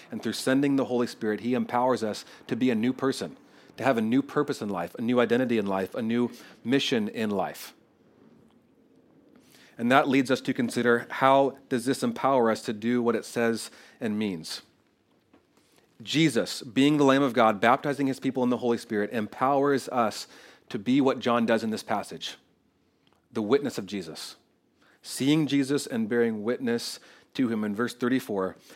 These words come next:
"I have seen and borne witness that this is the Son of God." Friends, our identity in this witness and our ability to be witnesses, I think, are, are very much related and tied together. The fact that we are made new creations, and it's from this identity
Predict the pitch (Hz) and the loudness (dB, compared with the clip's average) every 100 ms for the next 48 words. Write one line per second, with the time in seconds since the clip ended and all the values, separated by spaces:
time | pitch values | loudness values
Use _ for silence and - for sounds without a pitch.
0 | - - 123 123 101 - - 139 156 175 | -10 -4 0 2 0 -4 0 2 2 2
1 | 180 - 123 117 117 131 127 113 110 101 | -2 -4 -4 -2 0 0 0 -2 -4 -6
2 | 95 - 104 110 104 135 - - - _ | -8 -6 -6 -4 0 0 -2 -8 -18 _
3 | 131 127 104 95 - - - _ - 101 | 0 2 2 -2 -8 -16 -20 _ -12 -10
4 | - 107 98 101 - 95 87 90 139 - | -6 -4 -4 -8 -10 -12 -8 -10 -10 -16
5 | _ _ _ _ _ _ _ _ _ _ | _ _ _ _ _ _ _ _ _ _
6 | _ _ - - 131 123 120 113 107 131 | _ _ -20 -2 0 2 2 2 2 2
7 | 139 139 135 143 135 147 151 151 - - | 4 4 2 0 0 -2 0 -4 -6 -6
8 | 120 123 113 113 107 120 123 113 - 156 | -4 0 0 0 0 2 2 0 -4 -4
9 | 135 127 113 110 104 120 110 101 127 107 | 0 0 0 -2 -6 -6 -6 -6 -6 -6
10 | 95 104 98 123 135 127 - 113 113 113 | -4 -6 -2 0 0 -2 -6 -4 0 0
11 | 98 92 101 95 90 85 - _ _ _ | -2 -6 -8 -8 -10 -10 -12 _ _ _
12 | _ _ - - 123 131 127 117 107 107 | _ _ -8 -2 0 0 0 2 2 0
13 | 107 98 110 135 - 139 139 - 165 147 | -2 -2 -2 -2 0 2 2 0 -4 -4
14 | 107 104 - - 131 147 135 131 127 117 | -6 -8 -10 -2 0 0 0 -2 -2 -2
15 | 120 127 143 | 0 0 -2